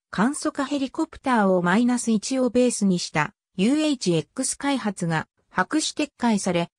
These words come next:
次期ヘリコプターの調達が大幅に遅れる結果となった。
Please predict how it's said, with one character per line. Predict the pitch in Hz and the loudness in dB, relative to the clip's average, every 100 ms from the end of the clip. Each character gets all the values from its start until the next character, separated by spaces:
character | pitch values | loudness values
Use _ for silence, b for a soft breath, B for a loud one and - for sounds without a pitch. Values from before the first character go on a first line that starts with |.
| _ | _
次 | - 185 | -2 0
期 | 277 | -2
ヘ | 285 294 | -4 -4
リ | 285 | -2
コ | 269 | -4
プ | - - | -6 -2
タ | 214 | 0
ー | |
の | 185 156 | 0 -2
調 | - 151 | -2 -2
達 | 220 208 180 | -2 -2 0
が | 170 - _ - | 0 -2 _ -2
大 | 156 233 | 0 0
幅 | - 254 247 | 0 0 2
に | 240 | 2
遅 | 226 269 | 0 -2
れ | 262 | -2
る | 254 | 0
結 | 247 214 - | -2 -4 -2
果 | 254 | -4
と | 254 | -2
な | 233 226 | -2 -2
っ | _ | _
た。 | 147 | -8